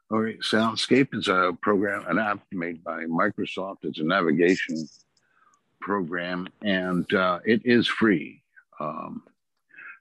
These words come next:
so just sort of like, it's just like seeing A I, only it's used for walking around navigation. I have played with it a little bit in the car, you know, just to kinda see what I would get. But, uh,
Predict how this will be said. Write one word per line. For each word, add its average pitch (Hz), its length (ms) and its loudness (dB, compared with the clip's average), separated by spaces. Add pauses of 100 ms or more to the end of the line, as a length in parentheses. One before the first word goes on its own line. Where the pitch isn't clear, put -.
(800)
so 85 480 0
just - 340 0
sort 92 220 4
of 82 60 4
like, 82 160 0 (120)
it's 82 240 -4
just - 240 -2
like 90 180 0
seeing 85 480 -2
A 78 240 -6
I, 98 380 2
only 85 240 -4
it's - 280 -6 (500)
used 82 320 2 (100)
for 76 340 -2 (440)
walking 87 400 2
around 85 320 2
navigation. 80 640 0
I 71 100 -4
have 95 280 -4 (180)
played 87 240 0
with 85 160 -2
it 76 280 -6
a 80 100 -4
little 85 220 0
bit 82 240 -6
in 76 140 -4
the 73 100 -8
car, 107 520 -2 (480)
you 90 80 2
know, 85 120 0 (100)
just 80 200 -4
to - 60 -12
kinda 80 220 0
see - 180 0
what 82 180 0 (320)
I 80 60 0
would 78 220 -2
get. 98 300 -2
But, 92 160 -4 (200)
uh, 92 200 -4